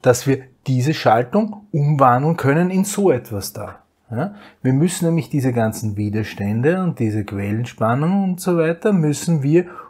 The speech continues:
umfuhrwerken auf ein R I und ein U null.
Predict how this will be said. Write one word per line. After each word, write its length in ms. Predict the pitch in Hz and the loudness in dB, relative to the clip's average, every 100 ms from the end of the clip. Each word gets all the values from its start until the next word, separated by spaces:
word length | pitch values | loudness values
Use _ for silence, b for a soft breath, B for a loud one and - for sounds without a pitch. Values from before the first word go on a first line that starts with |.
| B _ | B _
umfuhrwerken 1300 | 156 143 156 - - 170 165 127 123 127 - 247 B B B | 2 4 2 -2 4 6 6 4 2 2 -2 -4 B B B
auf 260 | - 127 127 | 2 4 6
ein 100 | 143 | 4
R 240 | 143 139 | 4 4
I 340 | 135 135 180 240 | 0 2 2 2
und 180 | 208 202 | 2 2
ein 100 | 196 | 2
U 180 | 214 | 2
null. 400 | 180 131 113 90 | 2 2 -2 -6